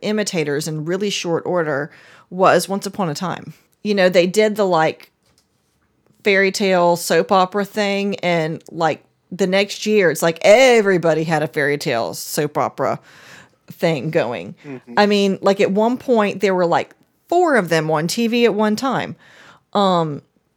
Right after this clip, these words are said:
Speaker 1: um, some of them have been better than others. Uh, Once Upon a Time has really been hit and miss. Sometimes it's great and sometimes it's just abysmal. But it was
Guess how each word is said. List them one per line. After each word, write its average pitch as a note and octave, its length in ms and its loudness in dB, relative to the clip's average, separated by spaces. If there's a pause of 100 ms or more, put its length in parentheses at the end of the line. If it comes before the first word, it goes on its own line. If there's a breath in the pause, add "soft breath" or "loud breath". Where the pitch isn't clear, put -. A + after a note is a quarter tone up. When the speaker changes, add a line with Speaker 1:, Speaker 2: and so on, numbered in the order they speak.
(680)
Speaker 1:
um, G#3 400 4
some C4 240 0
of B3+ 120 2
them A#3+ 140 0
have A3 80 0
been G3+ 160 0
better F#3 260 4
than A#3 140 0
others. C#4+ 540 0 (560)
Uh, F#3 180 4
Once A3+ 200 -2
Upon A#3 260 -4
a G#3 60 -2
Time G#3 400 -2
has E3+ 260 -4
really F#3 400 -2
been F#3 220 -2
hit F#3 200 -6
and F#3+ 160 -6
miss. F#3+ 240 -2
Sometimes G#3+ 480 -2
it's - 160 -4
great E3 320 -2
and F3+ 80 -8
sometimes F3 400 -6
it's D3 140 -10
just D3+ 760 -2
abysmal. D3 600 -6 (840 loud breath)
But F#3+ 560 2 (100)
it G#3 300 4
was G3 800 2